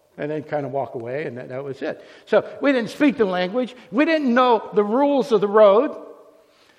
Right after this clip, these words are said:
Every now and then you're driving down the road, you look at a sign, you have, "I have no idea what that sign says." Okay, and the symbols are different. They've got circles and curlicues and so on and so forth. And, and I'm sure if you've driven in France for a long time, you know, "Oh, don't,"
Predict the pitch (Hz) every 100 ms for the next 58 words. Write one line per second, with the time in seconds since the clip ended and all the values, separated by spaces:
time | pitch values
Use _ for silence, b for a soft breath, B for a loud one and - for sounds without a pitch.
0 | b - 254 254 247 226 240 247 220 175
1 | 202 226 240 214 202 220 254 220 226 220
2 | 214 226 202 202 185 170 214 202 214 220
3 | 226 226 196 214 208 - 202 240 - 226
4 | 151 - - b b b b b b b
5 | 170 - 196 214 190 185 - 175 185 -
6 | 226 233 247 202 214 175 208 - 226 202
7 | 202 214 208 - - 208 214 214 208 208
8 | - 208 220 214 220 214 - 165 - 202
9 | 190 - 196 170 214 196 202 139 131 B
10 | B B 202 190 196 214 - 233 214 180
11 | 196 151 175 196 196 196 - 185 190 -
12 | 170 180 175 185 180 175 165 131 120 -
13 | 123